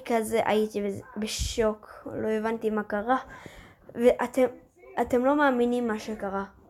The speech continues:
אנחנו היינו בדרך, כאילו, לא, רציתי להתרחק משם ככל שאפשר. הילד הזה פשוט השתחרר מהם, מהם,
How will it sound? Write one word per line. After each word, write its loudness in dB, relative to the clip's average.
אנחנו 2
היינו 4
בדרך, 2
כאילו, -2
לא, 4
רציתי 0
להתרחק 2
משם -4
ככל -2
שאפשר. -6
הילד 6
הזה 4
פשוט 2
השתחרר 0
מהם, 2
מהם, -4